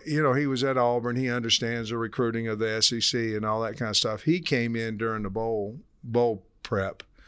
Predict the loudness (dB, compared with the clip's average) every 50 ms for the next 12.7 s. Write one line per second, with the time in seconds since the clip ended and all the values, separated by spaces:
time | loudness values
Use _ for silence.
0 | -20 -20 -20 _ _ -4 0 0 2 2 0 -2 -4 -6 -8 -8 -4 -2 0 0
1 | 0 0 0 2 2 2 2 0 -2 -2 -2 -2 -2 -2 -2 -2 -2 -2 -2 -2
2 | -4 -8 -12 -18 -18 -18 -18 -8 -2 2 4 6 6 6 6 2 0 -4 -10 -14
3 | -8 -6 -4 -4 -4 -4 -2 4 4 4 4 4 2 2 2 2 2 2 0 0
4 | 0 0 0 0 0 2 2 2 0 0 -2 -6 -14 -20 -20 -6 0 4 4 4
5 | 4 4 0 -2 -4 -6 -12 _ -6 -4 -2 -2 0 0 -2 -2 -2 -4 -6 -8
6 | -8 -6 -6 -4 -4 -4 -4 -6 -8 -10 -14 -20 -10 -2 2 4 4 4 4 2
7 | 2 2 2 0 0 -2 -4 -4 -4 -2 -2 -2 -2 -2 -2 -2 -2 0 0 -2
8 | -4 -4 -4 -4 -4 -4 -4 -6 -8 -10 -14 -18 -20 -20 -20 -20 -20 -20 -20 -20
9 | -16 -2 4 6 8 8 6 4 0 -2 0 -2 -2 -2 0 2 2 2 0 0
10 | -2 -2 -4 _ _ -20 _ _ _ _ _ -12 -2 2 4 6 8 8 6 4
11 | 4 2 2 2 2 2 2 2 2 0 -2 0 2 2 4 4 2 0 2 2
12 | 2 4 2 0 -2 -2 -4 -4 -4 -4 -4 -6 -8